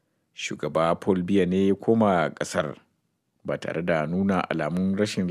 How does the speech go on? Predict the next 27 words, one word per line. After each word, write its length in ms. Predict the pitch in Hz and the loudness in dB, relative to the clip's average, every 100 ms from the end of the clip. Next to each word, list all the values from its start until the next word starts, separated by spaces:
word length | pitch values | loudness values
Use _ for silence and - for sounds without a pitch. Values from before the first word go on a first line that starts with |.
| 87 | 0
lafiya 440 | 101 - 120 90 | 0 2 2 2
ba 140 | 73 - | 0 -4
kamar 240 | - 85 | -6 -2
yadda 460 | 90 98 104 87 76 | -2 0 2 2 0
aka 240 | - - 98 | -2 0 0
yi 140 | 87 | 0
ta 220 | 101 101 | -2 0
yayatawa, 840 | 95 110 127 90 - 87 73 73 - - _ _ _ _ _ - | 2 2 2 0 0 0 0 -2 -4 -14 _ _ _ _ _ -12
musamman 360 | - 85 82 80 | -8 -6 -4 -4
ma 140 | 82 | -2
a 120 | - | -4
shafukan 640 | - 90 90 101 98 87 | -4 -4 -4 -2 -2 -2
sada 300 | 80 98 104 | -2 -2 0
zumunta 580 | 92 80 71 - 80 78 | -2 -2 -4 -4 -6 -6
da 140 | - 76 | -6 -2
ma 160 | 87 | 0
wasu 300 | 90 92 92 | 0 0 -4
kafafen 440 | 92 104 92 98 95 | -2 -4 -4 -4 -2
yaɗa 160 | 110 107 | -2 -2
labarai 600 | 87 78 76 78 78 - _ _ _ _ - | -2 0 0 0 -4 -6 _ _ _ _ -12
na 240 | 78 76 | -8 -6
cikin 340 | - - 98 | -8 -4 -2
gida 300 | 87 98 98 95 | 0 2 2 2
da 320 | 92 85 76 | 0 0 -2
wasu 280 | 78 - 90 | -4 -6 -4
ƙasashen 540 | - 107 87 - 78 | -2 -2 -4 -6 -6
ƙetare. 500 | - 71 80 78 67 | -8 -6 -6 -6 -8